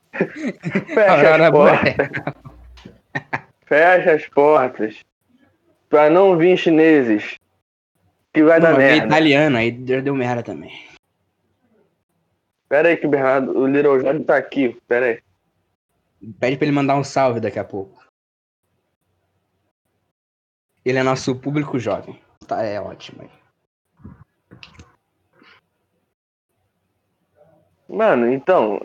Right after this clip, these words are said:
Speaker 1: é isso, o assunto pra esse
Speaker 2: Não, calma,
Speaker 1: podcast.
Speaker 2: calma. Calma.
Speaker 1: Um, não, uma coisa, uma coisa muito importante que a gente não falou ainda
Speaker 2: Hum.
Speaker 1: é a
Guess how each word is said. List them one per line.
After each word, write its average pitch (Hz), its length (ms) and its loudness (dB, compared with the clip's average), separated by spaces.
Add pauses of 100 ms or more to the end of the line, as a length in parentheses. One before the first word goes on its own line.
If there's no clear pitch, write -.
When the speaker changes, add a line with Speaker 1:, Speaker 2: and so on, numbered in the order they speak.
(120)
Speaker 1:
é 143 180 2
isso, 180 320 0
o 139 40 4
assunto 147 520 0
pra 151 120 2
esse 139 760 2 (840)
Speaker 2:
Não, 123 140 -4
calma, 104 340 0
Speaker 1:
podcast. 170 720 0 (240)
Speaker 2:
calma. 104 200 -2 (160)
Calma. 202 60 0
Speaker 1:
Um, 220 140 -2
não, 247 200 0
uma 220 340 0
coisa, 156 480 2
uma 175 280 0
coisa 120 380 0
muito 131 300 -6
importante 117 560 -6
que - 100 -6
a 120 60 0
gente 117 120 -10
não 127 120 -4
falou 120 240 0
ainda 123 420 -4 (460)
Speaker 2:
Hum. 127 400 -8
Speaker 1:
é 165 280 0
a 175 260 0